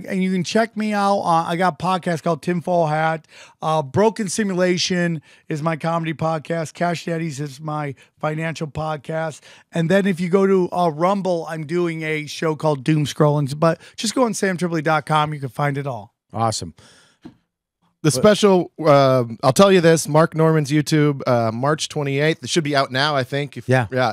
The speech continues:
Speaker 3: And,
Speaker 1: Let's
Speaker 3: uh,
Speaker 1: go.
Speaker 3: follow
Speaker 1: Let's
Speaker 3: me
Speaker 1: go.
Speaker 3: at, at No Young Blood on Instagram and all that shit. And, uh, I got a podcast called The Mess Hall where I give horrible advice to people. Uh, please check all that out. And then the Riot Comedy Festival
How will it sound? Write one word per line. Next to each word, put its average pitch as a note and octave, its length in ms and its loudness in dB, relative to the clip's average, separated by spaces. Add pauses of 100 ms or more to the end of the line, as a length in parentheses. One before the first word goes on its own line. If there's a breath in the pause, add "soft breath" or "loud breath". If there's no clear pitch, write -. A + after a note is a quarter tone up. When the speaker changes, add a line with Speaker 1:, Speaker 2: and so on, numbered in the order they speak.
Speaker 3:
And, C3 220 0
Speaker 1:
Let's B2+ 240 6
Speaker 3:
uh, - 20 2 (380)
Speaker 1:
go. G#3 60 -4
Speaker 3:
follow E3 180 6
Speaker 1:
Let's E3+ 100 2
Speaker 3:
me F3 80 -2
Speaker 1:
go. G#3+ 380 0
Speaker 3:
at, D#3 160 6
at - 60 -12
No D3 180 2
Young E3+ 300 0
Blood E3+ 260 0
on C3+ 100 -2
Instagram D#3 580 -4
and B2+ 80 -6
all C3+ 120 -4
that C#3 200 -2
shit. C#3+ 460 -4 (100)
And, B2+ 320 0
uh, B2 80 2 (160)
I B2+ 60 -2
got B2 120 -2
a A#2 80 -6
podcast B2+ 500 -4
called A2 220 -8
The G#2+ 60 -10
Mess A#2+ 380 -8
Hall C3+ 300 -4 (180 loud breath)
where A#2 140 -6
I A#2 60 -2
give G#2+ 340 -6 (120)
horrible C3 460 -2
advice A2+ 360 -4
to - 100 -18
people. A2+ 360 -6 (300 loud breath)
Uh, A2+ 400 0 (180)
please C3+ 220 -6
check B2 240 -6
all B2 120 -2
that A#2+ 160 -2
out. B2 300 -2
And A#2 300 -4
then B2 140 -2
the B2 80 -2
Riot C#3+ 340 0
Comedy D#3 300 -2
Festival G#2+ 580 -8